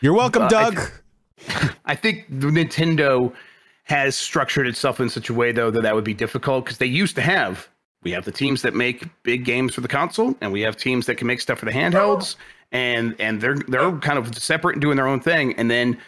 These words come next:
Speaker 2: at the beginning of the Switch generation, kind of going into the Switch generation, they combined all those things into one, one unit to make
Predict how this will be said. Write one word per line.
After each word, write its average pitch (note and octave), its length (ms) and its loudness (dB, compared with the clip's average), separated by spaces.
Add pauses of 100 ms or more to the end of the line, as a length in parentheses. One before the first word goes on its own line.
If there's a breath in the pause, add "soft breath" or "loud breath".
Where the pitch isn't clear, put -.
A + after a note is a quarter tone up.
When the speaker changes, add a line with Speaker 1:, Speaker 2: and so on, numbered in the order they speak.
(300 loud breath)
Speaker 2:
at B2 160 2
the - 60 -4
beginning C#3+ 240 2
of A#2+ 60 -2
the A2+ 80 -4
Switch - 260 -2
generation, A#2 420 0
kind B2 180 0
of A2+ 60 -4
going A2 280 0
into A2 180 0
the G#2+ 100 -2
Switch - 240 -6
generation, G#2+ 540 -2
they A#2 100 0
combined C3 460 0
all A#2+ 100 2
those A2+ 180 0
things A#2 240 -2
into A#2 320 -2
one, A2 440 0 (240)
one A#2+ 260 2
unit A2+ 440 0 (360 soft breath)
to - 80 -4
make B2+ 240 0